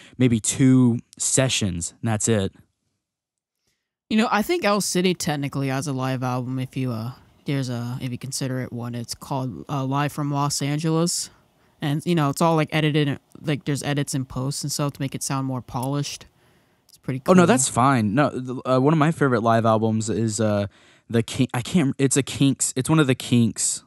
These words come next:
Speaker 1: live albums that they did. And that one, they literally admitted they added, like, crowd noises and stuff to make it seem more lively.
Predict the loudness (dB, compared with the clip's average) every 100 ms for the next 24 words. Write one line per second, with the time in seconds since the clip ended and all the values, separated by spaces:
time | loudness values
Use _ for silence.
0 | -8 0 2 2 0 0 -2 -2 -2 -2
1 | -2 -4 -8 _ _ _ _ _ 0 2
2 | 2 2 2 4 4 6 6 6 4 2
3 | 2 2 0 0 -2 -2 0 0 -2 -4
4 | -2 -2 -4 -8 _ -10 0 2 2 0
5 | -2 -2 -4 -6 -6 -4 -2 -2 -2 0
6 | 0 0 -4 -2 -2 -2 -2 -2 -2 -2
7 | -4 -4